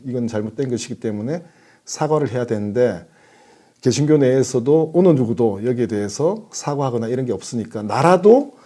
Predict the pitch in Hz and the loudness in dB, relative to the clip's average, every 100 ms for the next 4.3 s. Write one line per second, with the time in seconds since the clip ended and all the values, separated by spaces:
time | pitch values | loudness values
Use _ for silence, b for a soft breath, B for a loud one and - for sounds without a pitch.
0 | b - - 151 143 110 123 117 - 104 | b -14 -6 -4 -4 -4 -4 -6 -8 -14
1 | 92 - 120 131 - 226 285 B B B | -14 -6 0 0 4 2 2 B B B
2 | _ - 196 190 180 170 139 127 120 - | _ -6 2 4 6 4 2 0 -4 -10
3 | - - - 156 123 131 135 143 113 101 | -10 -6 -2 0 -2 -2 0 0 -2 -4
4 | 117 113 85 | -4 -6 -8